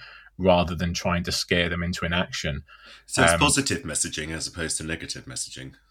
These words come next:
Speaker 1: I think so. And we've got some really recent examples through the pandemic. You know, the U K government put these posters up during the pandemic of people on ventilators with masks on their face, you know, lying in hospital dying, basically saying, "If you don't wear your mask, this person's gonna die."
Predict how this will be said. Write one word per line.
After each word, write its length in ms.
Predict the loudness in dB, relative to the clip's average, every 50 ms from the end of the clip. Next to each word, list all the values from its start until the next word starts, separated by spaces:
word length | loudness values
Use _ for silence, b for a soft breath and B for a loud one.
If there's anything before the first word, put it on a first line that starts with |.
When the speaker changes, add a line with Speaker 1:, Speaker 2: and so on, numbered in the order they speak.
| _ 6
Speaker 1:
I 80 | 6 8
think 240 | 8 6 4 4 4
so. 160 | 4 4 6
And 100 | 6 6
we've 120 | 6 6
got 140 | 6 6 6
some 120 | 6 8
really 220 | 8 10 8 8 8
recent 360 | 6 6 6 6 4 2 -2
examples 520 | 0 4 6 8 8 8 6 2 -2 -2
through 100 | -2 -2
the 80 | -2 0
pandemic. 580 | 2 2 4 4 6 6 6 6 6 2 0 -2
You 100 | -2 -2
know, 60 | 0 4
the 80 | 4
U 140 | 4 4 4
K 180 | 4 2 2 4
government 460 | 6 6 6 6 4 2 0 -2 -4
put 180 | -4 -4 -2 0
these 160 | -2 -2 -2
posters 420 | 2 4 4 4 4 2 0 0
up 160 | 0 0 0 0
during 200 | -2 -2 0 -2
the 60 | -2
pandemic 600 | -2 -2 -2 2 4 4 4 4 4 0 0 -2
of 220 | -2 -4 -4 -6 b b b b b b b b b b _ _ 2
people 300 | 2 4 4 6 6 6
on 160 | 6 8 8
ventilators 760 | 6 6 6 4 4 4 4 4 4 2 -2 -4 -4 -4 -4
with 120 | -4 0
masks 460 | 2 4 6 6 4 2 0 -2 -2 0
on 120 | 0 0
their 100 | 0 -2
face, 480 | 2 4 4 4 4 4 0 -2 -4 b b b b b b b b _
you 120 | 2 2
know, 60 | 4 6
lying 340 | 8 8 8 8 8 6
in 80 | 4 6
hospital 520 | 6 6 6 6 4 0 -2 0 0 0
dying, 500 | 4 6 6 8 8 6 4 2 -2 0
basically 440 | 2 2 2 2 2 -2 -4 -4 -4
saying, 300 | 0 4 4 4 4 4
"If 120 | 4 4 6
you 100 | 6 6
don't 200 | 6 4 4 4
wear 140 | 6 6
your 200 | 6 4 2 4
mask, 400 | 4 4 6 6 4 2 0 -2
this 140 | -2 -4 -2
person's 420 | 0 0 0 2 0 0 -2 -4 -4
gonna 220 | -4 -4 -2 2
die." 420 | 4 6 6 6 4 2 -2 -4